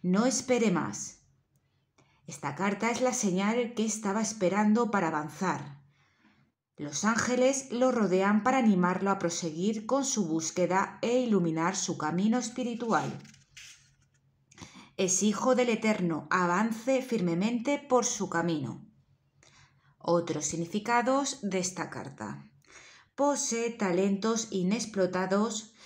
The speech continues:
despierte los dones que dormitan en su interior. No tema mostrar su creatividad. Pintura, dibujo, piano, escritura, ayudará a la gente con su talento.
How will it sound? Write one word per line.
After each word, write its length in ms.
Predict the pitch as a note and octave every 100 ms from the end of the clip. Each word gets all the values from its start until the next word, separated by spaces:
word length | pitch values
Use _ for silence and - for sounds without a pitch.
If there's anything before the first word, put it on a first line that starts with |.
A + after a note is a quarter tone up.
| - -
despierte 640 | E3 D3 - A3 G#3+ A3+
los 220 | G#3+ E3
dones 420 | E3 G3 A3+ A3+ -
que 260 | - G#3
dormitan 880 | A3+ G3 F3 E3+ E3 F3 F3 F3+ -
en 240 | C3+ D#3 D3+
su 180 | -
interior. 800 | E3+ D#3+ D3 D3 E3+ E3 C#3+ - _ _ _ - - - -
No 300 | D#3+ D3+ D3+
tema 380 | E3+ F#3 G3+ G3
mostrar 520 | E3+ D#3+ - F#3 G3+
su 360 | - G3+ A3
creatividad. 880 | A3+ F#3 E3 D#3+ D#3+ F#3 G3+ E3+ - - - - _
Pintura, 880 | D#3 D3+ C#3+ D3+ D#3+ D#3+ E3 E3+ E3+
dibujo, 960 | E3 D3 C3 D#3+ E3+ E3 - D#3+ D#3+ D#3
piano, 480 | C3+ C#3+ D#3 E3 D#3
escritura, 880 | D#3 C#3+ B2+ - F3 E3+ F3 F3+ F3+ - -
ayudará 720 | - A3+ C4+ A3+ F#3 F3 F3+ G3
a 240 | - F#3
la 140 | D#3+ D#3
gente 580 | - F#3 F3+ F#3+ G3+
con 240 | G3 F3 F3+
su 260 | F3+ F#3+
talento. 800 | E3+ C#3 E3+ E3+ C#3 A#2+ F#2 -